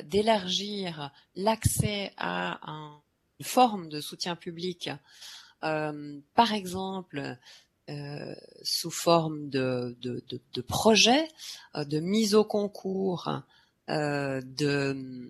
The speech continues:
de fonds, comme, euh, comme, euh, ça se produit dans la recherche, par exemple, hein. Je veux dire, on peut, on peut faire un parallèle avec, euh, les fonds de recherche. Ok, donc on, euh, <laughs> en Suisse, on a un, on a un système qui fonctionne extrêmement bien avec des hautes écoles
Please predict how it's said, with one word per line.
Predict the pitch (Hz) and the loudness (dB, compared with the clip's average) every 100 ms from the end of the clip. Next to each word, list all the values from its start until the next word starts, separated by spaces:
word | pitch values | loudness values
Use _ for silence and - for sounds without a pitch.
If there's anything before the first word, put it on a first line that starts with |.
| - - _ _ - | -16 -20 _ _ -4
de | 147 | -2
fonds, | 139 254 370 | 2 4 4
comme, | - 196 165 | 4 2 2
euh, | 151 151 147 - - | 2 4 4 2 2
comme, | 190 180 170 | 2 2 -2
euh, | 156 147 - | -4 -4 -2
ça | - | -2
se | 160 | -2
produit | - 160 165 | -2 -4 -2
dans | 151 | -4
la | 139 | -4
recherche, | 139 151 330 - | 2 4 4 2
par | 160 156 | 2 0
exemple, | 151 233 269 - | -2 -2 -4 -4
hein. | 143 139 147 | -4 -4 -6
Je | |
veux | - | -6
dire, | 151 | -6
on | 147 | -4
peut, | 156 151 | 0 0
on | 147 | 0
peut | 147 | -2
faire | - 185 | 0 2
un | 160 | 4
parallèle | 165 156 170 180 180 156 | 4 6 4 4 4 2
avec, | 143 151 - | 0 -2 -4
euh, | 196 | -4
les | 147 | -4
fonds | 139 160 160 | -6 -6 -6
de | 147 | -6
recherche. | 131 135 - 139 131 - | 0 4 6 6 2 0
Ok, | 233 175 | -2 -2
donc | 160 - | -4 -8
on, | 143 | -10
euh, | 139 - - - - - | -10 -10 -10 -10 -12 -4
<laughs> | 151 156 - - - - | -2 2 0 0 -2 -2
en | - | 0
Suisse, | - 190 - | 2 4 4
on | 165 165 | 6 10
a | |
un, | 160 151 151 - | 10 8 4 0
on | 156 | 0
a | 160 | 4
un | |
système | 165 160 - 180 175 | 6 6 4 4 4
qui | 170 160 | 0 -8
fonctionne | - 160 - 160 156 143 - - - _ - | -8 -6 -2 -2 -2 -8 -10 -16 -20 _ 0
extrêmement | 175 - - 175 175 175 | 4 4 2 -2 -4 -4
bien | 233 240 | 0 0
avec | 196 160 | 0 -4
des | 165 | -4
hautes | 165 160 165 | -4 -2 -2
écoles | 170 165 170 170 147 | -2 -2 -2 -2 -4